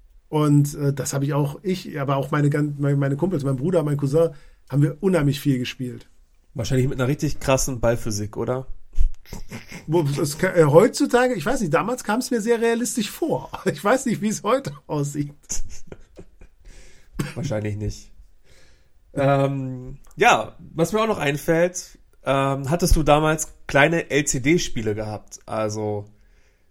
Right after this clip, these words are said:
Speaker 1: Mm, nee, das, da hatten meine Eltern irgendwie nie so den Sinn für. Äh, ich weiß, dass ich da mitunter schon mal recht neidisch war auf, ähm,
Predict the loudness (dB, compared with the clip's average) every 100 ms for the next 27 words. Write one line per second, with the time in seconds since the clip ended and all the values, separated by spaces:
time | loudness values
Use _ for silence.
0 | _ _ _ _ -8 -4 -2 -2 -4 -6
1 | -4 0 2 2 2 0 -4 -6 -4 -4
2 | -4 -4 -2 -4 -4 -4 -4 -2 0 0
3 | 0 0 0 0 2 2 0 0 2 2
4 | -2 -12 -20 _ _ -20 -6 2 4 4
5 | 2 0 -2 0 -2 -2 0 -2 -2 -2
6 | -2 -2 -2 0 0 0 -4 -4 0 0
7 | 0 -2 -4 -4 -2 0 4 4 2 -6
8 | -2 2 4 2 0